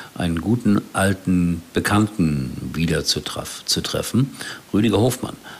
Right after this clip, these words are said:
Hallo erstmal. Was ich noch sagen wollte oder so ähnlich, der ist da einer der großen Stargäste und ich darf moderieren. Finsterwalde gibt es wirklich, Freunde. Und wenn ihr da in der Nähe seid,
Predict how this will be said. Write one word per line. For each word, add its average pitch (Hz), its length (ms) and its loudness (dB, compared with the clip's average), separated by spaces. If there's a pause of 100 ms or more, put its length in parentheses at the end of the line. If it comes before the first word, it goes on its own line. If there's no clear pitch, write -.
Hallo 85 380 2
erstmal. 98 800 2 (1120)
Was 76 160 -6
ich 73 140 -10
noch 73 140 -6
sagen 90 640 0
wollte 90 560 2 (100)
oder 85 220 -4
so 80 180 -2
ähnlich, 82 400 -2 (400)
der 92 340 2
ist - 260 0
da 80 280 0 (580)
einer 80 280 -2
der - 160 -2
großen 71 380 -2
Stargäste - 640 0
und 69 140 -6
ich - 120 -8
darf - 340 -4
moderieren. - 560 -2 (380)
Finsterwalde 95 920 4
gibt 82 200 -2
es 87 200 2
wirklich, 104 400 2
Freunde. 76 520 -2 (720)
Und 85 140 -2
wenn 85 100 2
ihr 82 100 2
da 82 140 2
in 80 80 2
der 76 120 0
Nähe 87 220 4
seid, 80 460 2